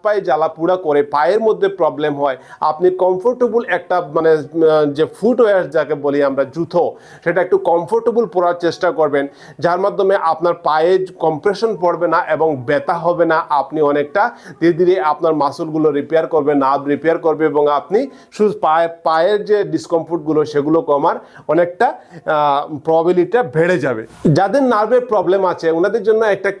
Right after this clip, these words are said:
ক্রিম লাগাতে পারেন আপনি। সেটা আপনি দেখে নেবেন যে ক্যাপসাইসিন আছে, এমন এই উপাদান আছে, এমন ক্রিম মার্কেটে অ্যাভেলেবল আছে। আপনি যদি খুঁজেন,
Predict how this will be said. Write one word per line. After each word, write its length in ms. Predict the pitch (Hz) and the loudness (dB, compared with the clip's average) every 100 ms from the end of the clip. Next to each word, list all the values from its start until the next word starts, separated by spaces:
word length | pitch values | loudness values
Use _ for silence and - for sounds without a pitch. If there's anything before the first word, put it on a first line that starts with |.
| - | -6
ক্রিম 320 | 202 240 285 | 0 2 4
লাগাতে 420 | 254 190 170 170 | 4 2 2 0
পারেন 300 | 156 151 151 | 0 0 0
আপনি। 380 | 143 - 143 175 | -2 -4 -4 -2
সেটা 220 | 165 165 | -2 -2
আপনি 520 | 180 180 156 156 180 | -2 -2 -2 0 0
দেখে 360 | 170 147 160 190 | 0 2 0 2
নেবেন 400 | 196 156 156 180 | 2 2 0 -2
যে 140 | 143 | -4
ক্যাপসাইসিন 880 | 165 180 180 - 240 262 254 269 269 254 | -4 -2 -4 -4 -2 0 0 0 0 0
আছে, 560 | 170 175 175 175 139 139 | 0 -2 0 0 0 -2
এমন 400 | 170 214 240 240 196 | -2 0 0 -2 0
এই 160 | 240 | 2
উপাদান 500 | 254 196 196 196 214 | 2 2 0 0 0
আছে, 440 | 175 165 165 165 175 | 0 -2 -2 -4 0
এমন 400 | 175 180 240 247 | 0 2 0 -2
ক্রিম 460 | - 175 185 185 - | -6 0 2 2 0
মার্কেটে 400 | 160 156 175 185 | -2 -2 -4 -4
অ্যাভেলেবল 400 | 160 156 170 170 | -2 0 2 2
আছে। 260 | 143 - | 0 -2
আপনি 360 | 160 160 156 180 | -2 -2 -2 -2
যদি 200 | 190 190 | -2 -2
খুঁজেন, 460 | 190 147 143 165 | -4 -2 0 0